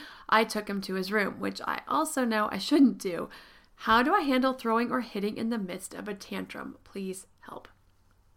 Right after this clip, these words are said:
So I get lots and lots and lots of questions about this, about toddler tantrums and aggression,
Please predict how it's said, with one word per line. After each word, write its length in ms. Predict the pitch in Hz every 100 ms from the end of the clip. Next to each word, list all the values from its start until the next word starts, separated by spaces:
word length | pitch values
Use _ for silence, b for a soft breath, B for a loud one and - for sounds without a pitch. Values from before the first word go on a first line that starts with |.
| _ _ _ - B B B B B B
So 260 | - 262 -
I 220 | 240 311
get 300 | 285 240 - -
lots 600 | 220 226 233 220 - -
and 280 | 214 202 202
lots 340 | 190 180 196
and 300 | - 202 202
lots 320 | 202 190 -
of 100 | 214
questions 520 | - 196 196 202 190
about 320 | 202 190 - -
this, 300 | - - -
about 760 | 202 196 233 226 226 - _
toddler 540 | - - 254 269 294 294
tantrums 800 | - - 247 233 240 226 214 -
and 180 | 208 208
aggression, 800 | 196 196 196 208 202 - -